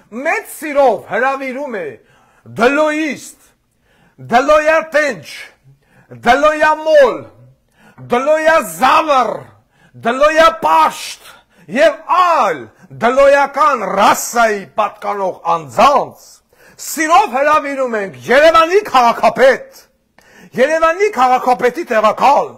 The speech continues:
Ավինյան և Ռուդիկ Կարապետյանենց տուն, մեծ սիրով բայց բացում է Ռուդիկ Կարապետյանից տնից։ Գտեք Ռուդիկ Կարապետյանի նկարը։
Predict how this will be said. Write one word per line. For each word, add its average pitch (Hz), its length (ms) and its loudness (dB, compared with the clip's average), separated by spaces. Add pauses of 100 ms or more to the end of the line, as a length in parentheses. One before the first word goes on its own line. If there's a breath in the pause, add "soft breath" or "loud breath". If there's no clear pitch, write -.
Ավինյան 160 500 -2 (380 soft breath)
և 254 240 0
Ռուդիկ 381 480 0
Կարապետյանենց 247 880 -2 (140)
տուն, 180 260 -4 (580)
մեծ 277 420 0
սիրով 220 440 -2 (1600 soft breath)
բայց 302 280 2
բացում 381 400 0
է 370 160 2
Ռուդիկ 277 400 -4
Կարապետյանից 254 720 0
տնից։ 202 400 -8 (220)
Գտեք 240 340 -4
Ռուդիկ 233 220 -6
Կարապետյանի 226 500 -2
նկարը։ 190 360 -4